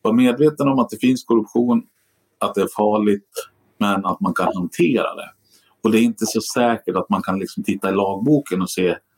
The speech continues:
"Var står det att inte jag får anställa min fru?" Nej, men använd huvudet för Guds skull. Vi måste ha en uppförandekod. Och det är ju inte heller, det är ju liksom inte raketforskning, utan det här är ju ganska enkelt. Det är ju sånt som man lär sina barn,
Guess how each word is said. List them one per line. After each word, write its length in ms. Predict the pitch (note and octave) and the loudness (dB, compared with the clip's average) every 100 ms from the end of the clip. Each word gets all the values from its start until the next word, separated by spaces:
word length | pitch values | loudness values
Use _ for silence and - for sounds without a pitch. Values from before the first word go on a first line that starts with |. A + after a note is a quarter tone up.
| _ _ _ - | _ _ _ -2
"Var 160 | G#2+ | -2
står 340 | - - B2 G2 | 0 0 2 2
det 60 | |
att 120 | F2 G#2 | 0 -2
inte 220 | G2 G2+ | -4 -2
jag 140 | F2+ | -2
får 80 | G2+ | -2
anställa 400 | G2 F#2+ F#2 F2+ | -4 -4 -4 0
min 180 | F#2 F2+ | 0 -2
fru?" 320 | D3 C3+ - - _ _ _ _ _ _ _ _ | 0 0 0 -8 _ _ _ _ _ _ _ _
Nej, 120 | G#2 | 0
men 220 | G#2 G#2 G#2 | 2 2 2
använd 420 | A2 G#2 A#2 G2+ | 2 4 4 2
huvudet 360 | G#2+ D3 D3 - | 2 2 0 -2
för 120 | - | -2
Guds 200 | F2 E2+ | -2 -4
skull. 220 | - D#2+ | -4 -2
Vi 60 | F#2+ | 2
måste 280 | G#2 G#2 G2 | 0 0 -2
ha 240 | A2+ F#2+ | 0 -2
en 60 | F2+ _ _ _ G#2+ | -2 _ _ _ -2
uppförandekod. 960 | - - G#2+ G2 G2+ - D#3+ A2+ G#2+ - _ _ _ _ _ - | -2 -2 0 0 -4 -2 0 0 -2 -6 _ _ _ _ _ -2
Och 80 | G2+ | 2
det 60 | |
är 60 | A2+ | 4
ju 100 | D3 | 4
inte 200 | A#2+ G2 | 2 0
heller, 300 | B2+ C#3 G#2 | 2 2 2
det 120 | F#2+ | 2
är 40 | |
ju 80 | A2 | 2
liksom 260 | A2 - G2+ | 2 -2 -2
inte 200 | F#2+ F#2+ | 0 0
raketforskning, 960 | F2+ - F#2+ - - E3+ - - - - | -4 -2 -4 -4 0 2 2 -4 -6 -6
utan 240 | - - | -4 -4
det 80 | F3+ | -2
här 140 | F#2+ | 0
är 40 | C3 | 0
ju 140 | G2+ | 0
ganska 280 | F#2+ F2 - | -2 -12 -6
enkelt. 460 | B2 C#3+ A3 - - _ _ _ | -2 -2 -2 -6 -10 _ _ _
Det 60 | G2+ | -2
är 40 | |
ju 40 | |
sånt 220 | A2+ A2+ - | 0 -2 -2
som 100 | G2 | -2
man 120 | F#2 | 0
lär 180 | G2 F2+ | 0 -2
sina 260 | - F2 | -4 -4
barn, 400 | E2 D#2+ - - | 0 -2 -2 -8